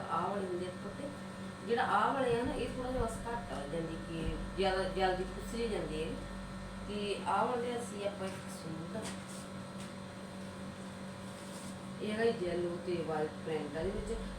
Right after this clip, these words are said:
ਇਹਦੇ ਨਾਲ ਸੀਗੀ ਜੀ ਵਾਈਟ ਸਲਵਾਰ। ਤੇ ਮੈਂ ਆਖਿਆ ਨਾ ਵੀ ਮੈਂ ਵਾਈਟ ਸਲਵਾਰ ਤਾਂ ਨਹੀਂ ਲਈ ਇਹਦੇ ਨਾਲ, ਕਿਉਂਕਿ ਮੈਂ ਆਖਿਆ ਨਾ ਵੀ ਇਹਦੇ ਨਾਲ ਜੀ ਮੈਂ ਵਾਈਟ ਸਲਵਾਰ ਨਹੀਂ ਲਈ,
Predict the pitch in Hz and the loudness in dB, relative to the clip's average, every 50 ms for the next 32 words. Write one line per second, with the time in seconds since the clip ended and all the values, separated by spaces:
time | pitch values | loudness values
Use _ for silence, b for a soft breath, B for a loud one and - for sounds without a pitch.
0 | 185 196 233 254 262 277 277 262 262 262 269 269 240 208 175 - - - - - | 0 2 4 4 4 4 2 0 0 0 0 0 0 0 2 0 0 0 -2 -4
1 | - - - - - - - - - - - - - - - - - - - - | -4 -4 -4 -2 -2 -2 -2 -4 -6 -6 -6 -6 -6 -4 -4 -4 -4 -4 -6 -6
2 | - - - - 208 220 220 196 226 226 233 233 233 233 226 - - 226 233 247 | -6 -6 -4 -4 -4 -2 0 0 2 4 4 6 6 4 4 2 0 0 2 2
3 | 254 262 262 247 233 220 214 214 208 208 214 220 214 202 196 196 190 185 190 - | 2 2 2 2 0 0 0 -2 -2 0 2 2 4 4 4 4 4 2 2 0
4 | - 190 190 202 202 196 190 190 170 165 160 156 156 156 160 170 180 202 208 - | 0 4 4 4 4 4 2 2 2 2 2 2 0 0 0 0 0 -2 -2 -2
5 | - - - - - - - - 220 226 220 214 226 226 220 208 202 202 196 - | -4 -4 -4 -6 -6 -6 -2 2 2 4 4 4 2 2 4 4 2 2 0 0
6 | 202 208 226 233 247 247 233 233 220 214 202 175 190 - - - - - - - | 0 2 2 2 2 0 0 0 0 -2 -2 -4 -6 -6 -8 -8 -8 -6 -6 -6
7 | - - - 190 226 240 247 247 254 254 240 208 202 196 185 165 139 - - - | -6 -2 2 2 4 4 4 4 2 2 2 2 4 4 4 4 2 0 -2 -2
8 | 180 185 196 190 196 156 135 139 - 190 | 0 0 2 2 2 0 0 2 2 2